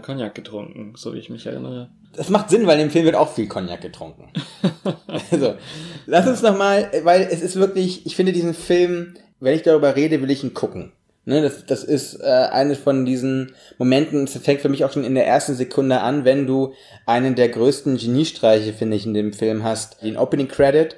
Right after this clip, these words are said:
Speaker 2: in der diese unfassbar, das ist wirklich fa-, bisschen spooky, weil Kinderstimme und Orgel, das ist ja immer spooky irgendwie, ne?
Speaker 1: Ja.
Speaker 2: Also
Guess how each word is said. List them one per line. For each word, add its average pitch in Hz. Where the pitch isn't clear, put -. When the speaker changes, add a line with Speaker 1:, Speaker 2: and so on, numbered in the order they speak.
Speaker 2:
in 110
der 123
diese 117
unfassbar, 165
das 175
ist 185
wirklich 139
fa-, -
bisschen 104
spooky, 160
weil 131
Kinderstimme 165
und 143
Orgel, 131
das 110
ist 127
ja 127
immer 127
spooky 90
irgendwie, 87
ne? 139
Speaker 1:
Ja. 113
Speaker 2:
Also 110